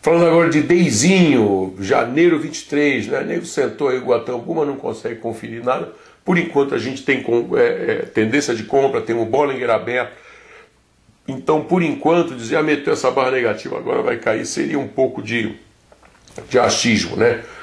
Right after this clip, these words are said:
A gente tem um gap pra ser fechado, é, nessa faixa do doze zero setenta e cinco, mas nós temos outros gaps também a serem fechados, mais lá embaixo,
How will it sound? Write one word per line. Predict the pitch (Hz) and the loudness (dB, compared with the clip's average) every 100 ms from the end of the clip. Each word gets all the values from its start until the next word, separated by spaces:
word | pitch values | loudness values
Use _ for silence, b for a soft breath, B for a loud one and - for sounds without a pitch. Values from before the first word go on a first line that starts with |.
| B - | B -4
A | 139 | 2
gente | 170 165 | 2 2
tem | 156 | 2
um | 139 120 | 2 4
gap | 123 120 - | 2 2 -2
pra | 110 | -6
ser | - 117 | -4 -6
fechado, | - 113 - 120 117 113 95 95 - | -4 -4 -2 2 2 0 -6 -10 -12
é, | - 110 110 - | -6 -4 -4 -6
nessa | 110 110 - - | -10 -8 -8 -6
faixa | 120 101 95 | -6 -6 -6
do | 87 104 | -10 -10
doze | 107 104 104 - b b b b b b _ | -8 -10 -12 -20 b b b b b b _
zero | 95 127 120 | -2 -2 -2
setenta | 110 107 107 104 - | -4 -6 -4 -6 -6
e | 131 | -8
cinco, | - 139 147 147 - | -8 -4 -4 -6 -4
mas | 110 | -2
nós | 110 156 | -2 -4
temos | - 160 139 123 | -4 -4 -2 0
outros | 160 151 123 101 | 0 -2 -6 0
gaps | 127 120 - | 2 2 0
também | - 104 120 | -8 -6 -4
a | 113 | -6
serem | - - - | -4 -6 -4
fechados, | 98 95 - 110 107 87 | -2 -2 0 0 0 0
mais | 104 | 0
lá | 101 | 0
embaixo, | 90 104 110 110 | 0 0 0 -2